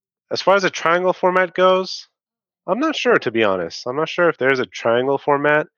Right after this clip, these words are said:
A lot of decks seem to have decent matchups against each other. Even if they're behind, it's more like a sixty forty-ish type behind. The only one that's, like, extremely lopsided, I think, is Cell Surge against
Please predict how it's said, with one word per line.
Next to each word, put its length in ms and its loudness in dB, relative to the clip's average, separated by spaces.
A 140 0
lot 240 4
of 60 -2
decks 300 0
seem 180 -2
to 140 -4
have 320 4
decent 340 -2
matchups 480 -2
against 320 -2
each 180 -6
other. 220 0
Even 260 0
if 120 0
they're 140 4
behind, 500 -2
it's 180 -6
more 160 -2
like 140 -2
a 80 -4
sixty 380 -6
forty-ish 760 -4
type 200 -2
behind. 440 -4
The 80 4
only 320 4
one 260 4
that's, 300 2
like, 240 2
extremely 500 0
lopsided, 680 2
I 120 2
think, 240 -8
is 140 -6
Cell 240 0
Surge 400 -2
against 380 -2